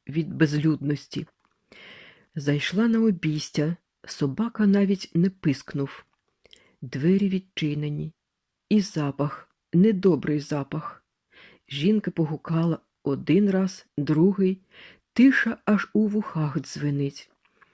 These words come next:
Зробила крок у сіни. Запах бив у ніс іще більше.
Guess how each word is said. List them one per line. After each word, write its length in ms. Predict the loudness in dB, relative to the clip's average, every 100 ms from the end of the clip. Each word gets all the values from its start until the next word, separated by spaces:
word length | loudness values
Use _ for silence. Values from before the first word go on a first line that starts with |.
| -20 -20 -18 -12
Зробила 640 | -6 -2 -2 2 2 0
крок 440 | -2 0 0 0
у 60 | -4
сіни. 600 | -4 -4 -2 0 -2 -4 -10 _ _
Запах 540 | -10 -2 -2 0 -2 -2
бив 340 | 2 2 2
у 80 | 2
ніс 360 | 4 4 4 -2
іще 400 | -4 -4 -4 -2
більше. 560 | -2 -2 -2 -2 -4 -6